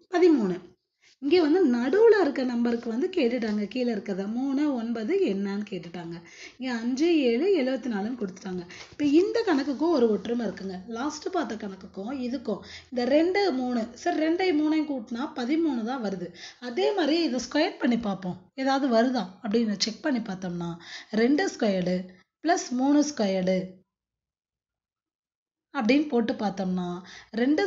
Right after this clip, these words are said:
ஸ்கொயர்டுனா நாலு, மூணு ஸ்கொயர்டுனா ஒன்பது. அப்ப நாலையும் ஒன்பதையும் கூட்டினோம்னா நமக்கு பதிமூணு.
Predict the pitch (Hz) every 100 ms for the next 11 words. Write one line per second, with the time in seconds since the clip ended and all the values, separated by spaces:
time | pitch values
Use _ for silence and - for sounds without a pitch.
0 | - 254 220 202 202 190 190 208 214 233
1 | 214 196 202 220 359 - - _ _ _
2 | 285 370 453 427 - 240 214 214 247 415
3 | 349 262 302 262 214 202 208 185 - -
4 | _ - - 247 247 262 370 440 403 330
5 | 254 262 285 294 262 277 269 247 226 220
6 | 240 220 202 320 339 - 285 311 285 214
7 | 180 196